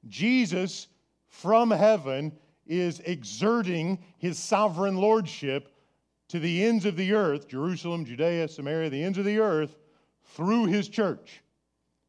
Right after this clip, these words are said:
He's not far away. He identifies with his people.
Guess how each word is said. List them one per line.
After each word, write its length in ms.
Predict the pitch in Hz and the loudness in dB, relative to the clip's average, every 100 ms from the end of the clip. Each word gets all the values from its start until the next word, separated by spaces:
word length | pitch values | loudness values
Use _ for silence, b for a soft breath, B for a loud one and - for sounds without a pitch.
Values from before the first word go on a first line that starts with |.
| _ _ _ | _ _ _
He's 140 | 110 | -4
not 200 | 180 208 | 0 2
far 260 | 214 240 247 | 6 6 6
away. 520 | 240 185 151 147 160 - _ _ _ _ _ | 6 4 4 0 -2 -12 _ _ _ _ _
He 180 | 180 | -4
identifies 880 | 156 156 110 226 214 180 - 143 139 | -2 -2 0 0 0 -2 0 0 0
with 140 | 135 135 | -4 -8
his 140 | 139 | -8
people. 440 | - 165 - 92 | -8 -8 -8 -12